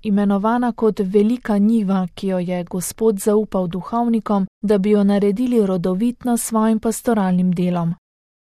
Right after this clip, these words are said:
Duhovniki in župniki bi se morali stalno zavedati, da je njihova naloga vodenja dejansko služba, ki je globoko duhovna.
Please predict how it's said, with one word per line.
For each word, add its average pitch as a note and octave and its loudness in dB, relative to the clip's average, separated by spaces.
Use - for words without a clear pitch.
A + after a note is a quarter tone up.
Duhovniki A3 0
in F3+ 0
župniki A#3+ -2
bi F#3 -2
se F#3 -2
morali F#3+ 2
stalno A#3 0
zavedati, G3 -2
da G3+ 0
je G3 2
njihova A3+ 0
naloga A3+ 2
vodenja A3 0
dejansko G3 -2
služba, A#3 -2
ki - -8
je A#3+ 0
globoko G#3 0
duhovna. F#3 -2